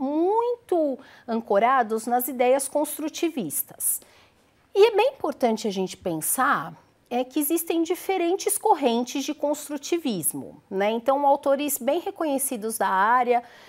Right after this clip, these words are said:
como aqui os que eu tô citando, é o Hahn e Biso, eles fazem uma revisão muito boa sobre essas diferentes co-, é, correntes de construtivismo. Mas,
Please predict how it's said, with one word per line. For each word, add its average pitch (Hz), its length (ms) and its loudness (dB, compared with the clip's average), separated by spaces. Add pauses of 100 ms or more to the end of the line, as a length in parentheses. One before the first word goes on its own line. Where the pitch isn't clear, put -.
(260)
como 220 280 6
aqui 208 240 -2
os 202 120 0
que - 80 -4
eu 208 40 2
tô 202 160 -4
citando, 233 840 0 (220)
é 190 140 2
o 196 100 2
Hahn 220 300 4
e 196 80 -2
Biso, 226 560 -2 (240)
eles 302 420 0
fazem 302 240 2
uma 311 160 0
revisão 302 400 0
muito 359 380 0
boa 311 400 2
sobre 277 280 -2
essas 294 240 -4
diferentes 277 440 -2
co-, 294 320 -4
é, 196 100 -2
correntes 294 720 0
de 311 80 -6
construtivismo. 285 1120 -6 (720)
Mas, 453 560 2